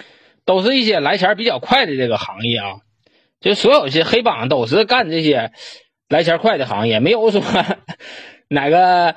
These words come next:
哪个黑帮去街边摊个鸡蛋果子，干个早餐店儿，没有，没有啊。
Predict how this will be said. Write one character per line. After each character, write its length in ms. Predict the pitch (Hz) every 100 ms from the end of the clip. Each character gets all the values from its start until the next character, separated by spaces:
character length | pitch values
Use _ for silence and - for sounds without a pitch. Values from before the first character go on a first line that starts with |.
| _ _ _ -
哪 160 | 139
个 60 | 151
黑 160 | 202
帮 200 | 190 151
去 260 | 139 180 170
街 160 | 190 180
边 200 | 165 160
摊 220 | 170 165
个 120 | 170
鸡 120 | 160
蛋 200 | 175 180
果 240 | 139 - 107
子， 320 | 120 135 135
干 180 | 160 156
个 80 |
早 140 | 131 143
餐 140 | 131
店 120 | 139
儿， 160 | 151 120 120 131 -
没 160 | 131
有， 180 | 165 127
没 220 | 131 139
有 160 | 156 104
啊。 220 | 110 95